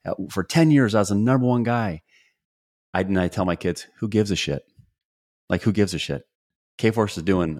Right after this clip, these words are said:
really, really great. And they're still in business without me. Believe it or not, guys, they're still in business." I say it, you know, tongue in cheek and sarcastically, but, like,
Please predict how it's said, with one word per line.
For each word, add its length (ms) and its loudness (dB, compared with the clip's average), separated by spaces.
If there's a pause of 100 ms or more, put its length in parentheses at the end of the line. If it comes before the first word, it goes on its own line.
really, 380 2
really 180 2
great. 240 0 (800)
And 120 0
they're 60 0
still 180 -2
in 60 -2
business 280 0
without 240 0
me. 180 -6
Believe 160 0
it 40 0
or 40 0
not, 160 -4
guys, 360 -4
they're 180 0
still 160 0
in 60 0
business." 400 -2 (360)
I 60 -6
say 200 0
it, 160 -2
you 80 0
know, 40 0
tongue 220 0
in 60 -4
cheek 240 -4
and 100 -8
sarcastically, 680 -4
but, 200 -4
like, 220 -4